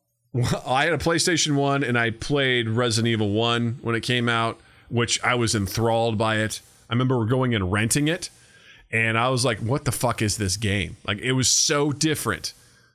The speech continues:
from anything I'd ever played before. And the first thing I realized was that you don't kill everything in the game because there's not enough bullets.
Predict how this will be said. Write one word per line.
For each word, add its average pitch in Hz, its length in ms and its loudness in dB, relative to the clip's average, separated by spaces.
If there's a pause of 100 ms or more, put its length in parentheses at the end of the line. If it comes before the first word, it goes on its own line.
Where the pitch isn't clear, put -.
(200)
from 131 200 0
anything 135 380 2
I'd 123 180 0
ever 160 300 0
played 165 300 0
before. 92 480 -4 (760)
And 123 140 0
the 120 60 0
first 170 260 0
thing 156 140 2
I 135 80 2
realized 135 600 0
was 110 160 0
that 113 240 -2
you 120 120 0
don't 156 260 -2
kill 196 180 0
everything 110 420 0
in 101 100 -2
the 104 80 -4
game 117 360 -4 (540)
because 113 280 0
there's 104 160 -2
not 123 160 2
enough 104 260 -2
bullets. - 500 -4